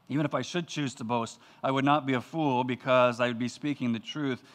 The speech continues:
but I refrain, so no one will think more of me than is warranted by what I do or say, or because of these surpassingly great revelations.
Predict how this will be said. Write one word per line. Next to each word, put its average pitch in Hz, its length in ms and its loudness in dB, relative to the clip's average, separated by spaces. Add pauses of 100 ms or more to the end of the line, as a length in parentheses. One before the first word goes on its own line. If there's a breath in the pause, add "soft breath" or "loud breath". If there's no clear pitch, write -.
(140 loud breath)
but 139 140 2
I 135 100 4
refrain, 135 640 0 (520 soft breath)
so 160 220 0
no 151 180 6
one 190 180 4
will 160 120 4
think 160 380 -2 (380 soft breath)
more 151 440 4 (100)
of 131 160 0
me 131 260 4
than 123 200 0
is 110 180 -4
warranted 131 420 0
by 107 120 -2
what 107 180 -2
I 107 100 -2
do 151 420 -2 (440 soft breath)
or 120 160 -6
say, 107 340 -6 (480 soft breath)
or 131 100 -2
because 127 340 2
of 127 80 0
these 123 140 -2
surpassingly 127 600 2
great 120 320 -2
revelations. 113 840 -4